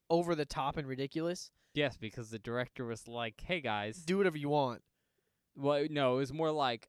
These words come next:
Speaker 2: "I don't care what you do."
Speaker 1: Yeah. This film has a lot of that, sim-, a lot of similar characters like that. There are tons of ridiculous, over-the-top characters, such as Pookie, who we haven't mentioned,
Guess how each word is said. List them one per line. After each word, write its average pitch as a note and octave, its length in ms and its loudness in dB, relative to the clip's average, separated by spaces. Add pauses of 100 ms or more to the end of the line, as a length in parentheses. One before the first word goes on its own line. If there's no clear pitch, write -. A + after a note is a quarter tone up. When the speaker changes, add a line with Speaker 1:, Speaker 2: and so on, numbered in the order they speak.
Speaker 2:
"I G3+ 100 4
don't D#3+ 200 0
care C3+ 200 0
what G#2 180 -6
you G2+ 100 -10
do." F2+ 320 -8
Speaker 1:
Yeah. E3+ 340 4 (240)
This B3 240 2
film D#4 200 4 (180)
has C#4 400 4
a F#3+ 100 4
lot G#3 220 6
of B3 100 2
that, G#3 220 0
sim-, A#3 240 2
a F#3 80 2
lot A#3 160 4
of B3 60 -4
similar B3+ 280 0
characters - 380 -2
like A2+ 180 -6
that. F#2+ 220 -10 (420)
There D4 100 12
are C4 120 10
tons C4 360 -2
of F3 140 -2
ridiculous, F#3+ 640 -2
over-the-top F3+ 500 2
characters, E3 400 0
such - 200 -2
as C3+ 60 -10
Pookie, D#3+ 420 2 (160)
who E3 60 -2
we D#3 60 2
haven't D3 180 0
mentioned, B2 340 -8